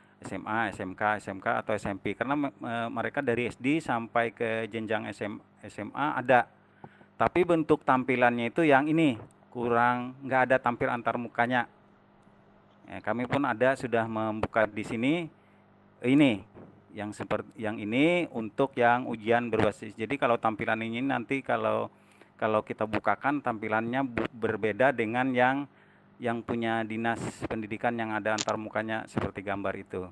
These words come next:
Nah, s-, eh, setelahnya itu, eh, ada template, eh, cross-nya. Kenapa jadi harus ini kita jaga? Nanti ada kalau, eh, sampai ke kita bikin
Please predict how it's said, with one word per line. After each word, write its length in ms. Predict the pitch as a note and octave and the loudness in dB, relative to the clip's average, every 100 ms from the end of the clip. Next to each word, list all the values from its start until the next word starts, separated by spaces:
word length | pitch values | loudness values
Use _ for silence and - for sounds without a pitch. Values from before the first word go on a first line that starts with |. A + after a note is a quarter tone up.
| - _ _ _ _ _ _ _ _ _ _ _ _ - _ A2+ | -16 _ _ _ _ _ _ _ _ _ _ _ _ -20 _ -6
Nah, 160 | G#2+ | -4
s-, 160 | G2+ - - | -6 -14 -12
eh, 160 | A2+ G#2 | -8 -6
setelahnya 560 | A2 A#2 A2 G#2 A2+ A2+ | -2 0 0 -2 -6 0
itu, 400 | D#3 F#3 G#3 G3+ _ _ _ - - - _ _ _ _ _ - _ | 4 6 4 -2 _ _ _ -20 -20 -20 _ _ _ _ _ -20 _
eh, 320 | A#2+ A#2+ A#2+ | -4 -2 -2
ada 320 | - B2 C#3+ D#3 | -2 4 4 4
template, 480 | - B2+ B2 A#2 B2 | 0 -2 2 0 0
eh, 160 | B2+ A#2+ - | -2 -2 0
cross-nya. 560 | C3 A#2+ C3+ A#2+ G2 - - _ | 0 0 2 0 0 -6 -20 _
Kenapa 320 | - D3+ E3 | -2 0 0
jadi 400 | D#3+ C3 C3 B2 | -2 -2 0 -2
harus 320 | A#2 A#2+ A2 | 0 -2 -2
ini 160 | A2+ A2+ | -8 -8
kita 480 | A2 - G#2 G#2+ - _ | -8 0 2 2 -4 _
jaga? 320 | A2 F#2+ A2+ | -6 -2 0
Nanti 240 | C#3+ A#2 C3 | 0 -2 -4
ada 320 | A2+ A2+ B2 - | -2 -2 -2 -6
kalau, 540 | A2+ G#2+ G#2 G#2+ G#2 - - | -8 -6 -6 -6 -8 -14 -10
eh, 220 | A2 G#2 - - _ - - | -8 -8 -10 -20 _ -20 -10
sampai 400 | G#2+ G2+ G#2 G#2 | -8 -2 -2 -2
ke 240 | G#2+ G2+ | -2 -4
kita 240 | F#2 G2 G2+ | -6 -4 -4
bikin 580 | G2+ F#2 - G#2 G#2 | -4 -8 -6 -6 -6